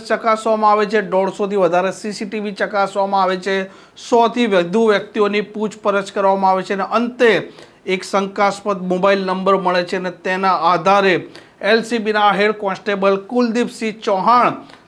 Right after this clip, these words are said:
તે પોતે આ આરોપી ભોલા છે તેને હત્યા કરી છે તેનો ભેદ ઉકેલી નાખે છે અને અંતે પોલીસ તેને મધ્યપ્રદેશથી ઝડપી આવે છે. આ ઘટનાને લઈને અમદાવાદ ગ્રામ્યના પોલીસ વડા ઓમપ્રકાશ જાટે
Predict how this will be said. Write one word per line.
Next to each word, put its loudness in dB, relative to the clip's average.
તે 0
પોતે -2
આ 4
આરોપી 2
ભોલા 0
છે -6
તેને 0
હત્યા 0
કરી -4
છે -6
તેનો 0
ભેદ -2
ઉકેલી -4
નાખે -4
છે -8
અને -4
અંતે -4
પોલીસ -4
તેને 0
મધ્યપ્રદેશથી -4
ઝડપી -2
આવે 2
છે. -4
આ 0
ઘટનાને -2
લઈને 0
અમદાવાદ 0
ગ્રામ્યના 2
પોલીસ -4
વડા 2
ઓમપ્રકાશ -2
જાટે 0